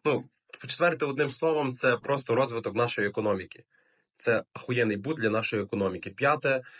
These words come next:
продаж цих копалин буде збагачувати не тільки Америку, але й Україну також. Шосте.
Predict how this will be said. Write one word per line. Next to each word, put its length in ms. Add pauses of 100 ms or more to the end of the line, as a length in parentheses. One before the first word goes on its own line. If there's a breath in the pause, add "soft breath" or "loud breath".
(280 loud breath)
продаж 300
цих 180
копалин 600
буде 400
збагачувати 840
не 120
тільки 280
Америку, 600 (360)
але 160
й 40
Україну 460
також. 500 (1040)
Шосте. 540